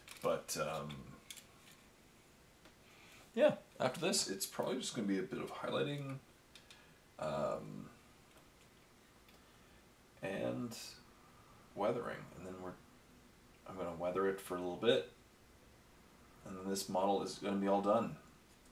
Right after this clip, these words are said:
It's gonna be nice to get this thing off my, out of my workshop, and then, then Spear Storm, and then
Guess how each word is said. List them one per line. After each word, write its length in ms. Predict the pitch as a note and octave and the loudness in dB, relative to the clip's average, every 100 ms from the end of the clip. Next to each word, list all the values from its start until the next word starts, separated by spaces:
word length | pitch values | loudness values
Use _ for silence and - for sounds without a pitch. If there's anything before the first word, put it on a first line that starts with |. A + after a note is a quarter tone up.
| - - - - - - - - - | -20 -20 -20 -20 -20 -20 -20 -20 -12
It's 140 | - | -6
gonna 160 | G#2+ G#2 | -2 0
be 80 | F#2+ | 2
nice 300 | G#2 G2+ - | 2 2 0
to 120 | D#2 | -2
get 180 | F2+ - | -6 -6
this 200 | D#2+ - | -4 -4
thing 260 | E2+ D#2+ - | -4 -10 -4
off 240 | - E2 - | -2 -2 -4
my, 320 | - - - - - - - - - - - - - - - - - - | -10 -10 -10 -16 -20 -20 -20 -20 -20 -20 -20 -20 -20 -20 -14 -12 -12 -10
out 60 | - | -6
of 80 | - | -6
my 80 | |
workshop, 540 | - A2+ - D3 - - - - - - - - - - - - - - - | -2 0 8 8 8 -6 -20 -20 -20 -20 -20 -20 -20 -20 -20 -18 -16 -16 -14
and 100 | F#2 D#2+ | -12 -8
then, 680 | D#2+ D#2 D#2+ - - - - - - - - - - - - - - - - | -6 -6 -8 -10 -12 -14 -16 -20 -20 -20 -20 -20 -20 -20 -20 -20 -20 -20 -12
then 140 | - - | -8 -6
Spear 200 | - - | -4 -2
Storm, 420 | - F3+ G#3 G3 - - - - - - - - - - - | 4 6 6 2 -6 -20 -20 -20 -20 -20 -20 -20 -20 -20 -12
and 140 | F2+ | -4
then 560 | F2+ F#2+ G2 G2+ G2+ | 0 4 4 4 2